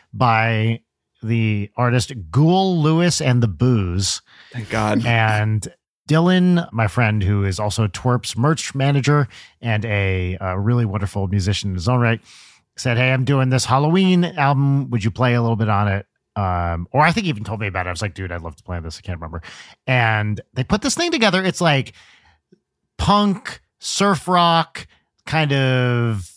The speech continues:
Speaker 1: a little bit psychobilly sort of aesthetic. It's so fun. I love it a lot. They just put it out last week.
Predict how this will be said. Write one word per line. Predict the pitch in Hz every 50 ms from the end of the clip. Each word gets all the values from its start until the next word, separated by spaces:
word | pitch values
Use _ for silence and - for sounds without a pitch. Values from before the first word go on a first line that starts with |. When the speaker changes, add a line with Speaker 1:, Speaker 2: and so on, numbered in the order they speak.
| _ _ - -
Speaker 1:
a | 185 156
little | 147 117 113 131 151 190 185 180
bit | 196 180 147
psychobilly | - - - 180 185 - 185 196 175 139 185 185 190 196 185 185 175
sort | - - 180 175 170
of | 170 156
aesthetic. | 160 - - - 165 156 156 165 165 -
It's | 135 127 - -
so | - - - - - - 165 175 180 180 185 190 190 196 220 208 - _ _ _
fun. | - - - - - 143 123 110 101 92 87 85 85 78 - - - - _ _ _ _ -
I | 139
love | 131 135 147 147 127
it | 131 123 -
a | 117 120
lot. | 120 117 120 123 120 110 104 107 104
They | - 113
just | 107 90 - 135 135 135 113 - - -
put | 139 127
it | 120 113
out | 113 110 107 104 - -
last | 110 110 104 92 - 101
week. | 107 101 98 92 -